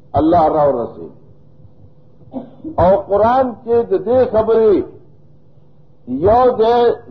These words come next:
ظاهري بنده سره تعاون، «وَإِنِ اسْتَنْصَرُوكُمْ فَعَلَيْكُمُ النَّصْرُ.» که تاسو نه تعاون غواړي،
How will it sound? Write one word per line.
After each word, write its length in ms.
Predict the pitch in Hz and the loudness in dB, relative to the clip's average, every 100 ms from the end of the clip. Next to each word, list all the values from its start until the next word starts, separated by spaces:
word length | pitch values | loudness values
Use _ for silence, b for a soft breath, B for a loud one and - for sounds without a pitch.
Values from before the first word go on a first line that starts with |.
| 117 | -6
ظاهري 540 | 151 156 160 175 233 | -2 0 2 0 -2
بنده 460 | 208 202 190 190 196 196 | -2 0 0 0 -2 0
سره 260 | 185 190 185 - - - - - - - - | 2 2 2 -2 -12 -20 -20 -20 -20 -20 -8
تعاون، 460 | 147 151 151 160 139 92 - | -2 0 2 2 0 -6 -10
«وَإِنِ 280 | 135 175 202 214 | -2 0 2 0
اسْتَنْصَرُوكُمْ 1000 | 208 - 240 208 196 202 226 202 190 151 | -2 0 -2 0 -2 0 -2 -2 -4 -2
فَعَلَيْكُمُ 600 | 160 170 190 - 156 135 | 0 2 0 0 -4 -4
النَّصْرُ.» 480 | 117 131 120 82 73 - - - - - - - - - - - - - - - - - - | -4 -4 -6 -8 -14 -16 -20 -20 -20 -20 -20 -20 -20 -20 -20 -20 -20 -20 -20 -20 -20 -20 -6
که 120 | 165 170 | -2 0
تاسو 500 | 202 233 247 220 220 | 0 2 0 0 -2
نه 140 | 220 | -2
تعاون 520 | 208 160 156 170 214 190 147 | -2 0 2 2 0 -2 -2
غواړي، 500 | 160 196 240 240 | 0 0 -2 -6